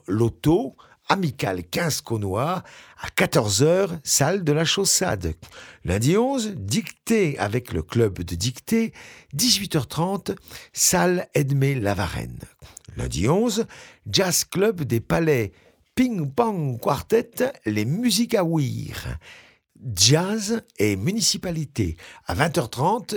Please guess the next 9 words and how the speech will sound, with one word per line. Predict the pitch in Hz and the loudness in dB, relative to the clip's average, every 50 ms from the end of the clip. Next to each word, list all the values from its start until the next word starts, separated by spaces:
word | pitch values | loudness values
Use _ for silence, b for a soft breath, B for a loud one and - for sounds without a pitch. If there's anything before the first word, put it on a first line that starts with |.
| - - | -4 -2
salle | - - - 175 180 165 | 0 2 2 2 2 0
des | 147 156 | -2 -4
fêtes | 127 - 180 202 214 - | -4 -2 -2 -2 -2 -2
de | 160 135 131 | -4 -6 -6
Caunes. | 101 - - - 156 143 110 98 87 76 73 B B B B | -8 -6 -2 0 2 2 2 0 -2 -8 -12 B B B B
Voir | - 95 127 131 127 | -2 0 0 2 0
détail, | 95 98 - - 143 135 170 180 170 | -2 -4 -2 -2 0 0 0 -2 -4
page | - 76 73 - - - | -6 -6 -6 -6 -6 -4
quinze. | - 131 110 87 69 53 - - - | -4 -2 -2 -2 -4 -6 -8 -10 -10